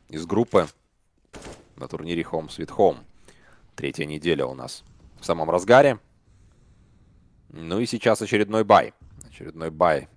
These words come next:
для команды Apex. В П пока всё не очень хорошо тоже с экономикой складывается. То есть стоит один раз оступиться, и всё. Придётся что-то придумывать со своей экономической составляющей.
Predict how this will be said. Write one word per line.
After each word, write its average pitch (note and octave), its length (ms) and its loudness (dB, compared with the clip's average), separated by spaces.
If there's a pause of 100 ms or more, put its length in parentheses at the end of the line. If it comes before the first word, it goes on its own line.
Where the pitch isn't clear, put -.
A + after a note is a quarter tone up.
(120)
для D2+ 760 -8
команды D2+ 500 -6
Apex. - 500 2 (840)
В E2 220 -4
П A#2+ 160 0
пока G2 420 0 (500)
всё - 140 -6
не G#2+ 100 -2
очень G2+ 200 2
хорошо D2 320 -6
тоже D2 180 -6
с - 100 -12
экономикой E2+ 400 -6
складывается. A2+ 520 2
То D#2 100 -14
есть - 220 -14
стоит D#2+ 360 -4
один E2+ 160 -6
раз D#2 200 -6
оступиться, - 480 -8
и F2 120 -12
всё. - 300 -2 (1400)
Придётся F2+ 500 0 (500)
что-то - 260 -4
придумывать F#2 640 -6 (140)
со - 80 -20
своей D#2 220 -8
экономической E2 480 -8
составляющей. A#2 760 0